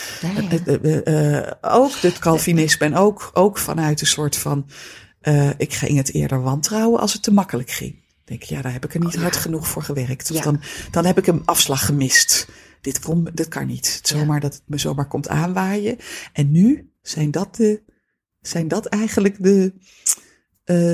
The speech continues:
Speaker 2: de tekens bijna waar ik op let en denk, hey, dit ging moeiteloos.
Speaker 1: <laughs>
Speaker 2: Oeh, wat spannend. Eh, maar dit is geloof ik wel wat, een, wat, wat zegt. Wat, wat, waar ik, eh,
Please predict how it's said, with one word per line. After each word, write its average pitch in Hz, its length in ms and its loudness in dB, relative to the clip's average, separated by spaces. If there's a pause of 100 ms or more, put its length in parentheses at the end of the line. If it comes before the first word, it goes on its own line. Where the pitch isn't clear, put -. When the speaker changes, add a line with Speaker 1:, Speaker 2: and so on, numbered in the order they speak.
Speaker 2:
de 165 180 0
tekens 180 540 2
bijna 170 300 0
waar 160 140 2
ik 160 140 -4
op 170 140 -4
let 180 300 0
en 165 120 -4
denk, 160 220 -2
hey, 277 420 0 (300)
dit - 180 -10
ging 127 260 -6 (320)
moeiteloos. 269 720 0 (180)
Speaker 1:
<laughs> - 240 -14 (480)
Speaker 2:
Oeh, 175 580 4 (300)
wat 196 140 -4
spannend. 247 680 2 (680)
Eh, 180 540 0
maar 190 560 -2
dit 226 200 0
is - 80 -2
geloof 185 320 2
ik 180 80 -8
wel 262 320 2
wat, 165 480 0
een, 160 520 -6
wat, 170 380 -6
wat 175 200 -4
zegt. - 640 0 (180)
Wat, 165 300 -8
wat, - 420 -2 (420)
waar 170 220 4
ik, 165 160 0
eh, 160 400 2